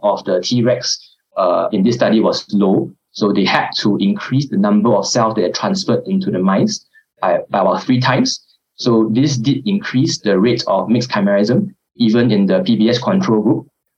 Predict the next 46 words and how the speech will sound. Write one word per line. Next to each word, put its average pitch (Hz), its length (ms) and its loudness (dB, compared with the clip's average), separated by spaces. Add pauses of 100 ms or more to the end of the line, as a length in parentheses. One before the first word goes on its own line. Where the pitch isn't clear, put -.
(120)
Um, 104 260 2
in 113 120 4
the 117 60 4
mouse 147 260 2
model, 131 340 2
they 104 200 0
also 113 360 0
did 120 200 0
not 120 200 0
have 95 280 -2
a 95 120 2
wild 110 300 0
type 113 240 -2
I 107 100 0
L 107 160 2
two 107 340 0
arm, 95 440 0 (340)
or 92 300 2
they 95 120 0
did 104 160 0
not 127 220 2
have 95 200 0
an 98 100 0
arm 107 220 2
where 98 200 2
they 90 160 0
did 90 160 -4
not, 110 320 -2
uh, 92 160 -2
administer 104 420 0
tacrolimus 104 680 0
to 92 60 -2
the 90 80 -2
mice. 101 440 0 (420)
So, 107 360 0 (120)
uh, 95 200 2
they 95 80 0
were 95 100 2
not 110 180 0
able 104 280 2
to 92 200 -2
show 104 280 0
a 92 100 0
comparison 98 640 2
between, 101 440 2
uh, 90 120 0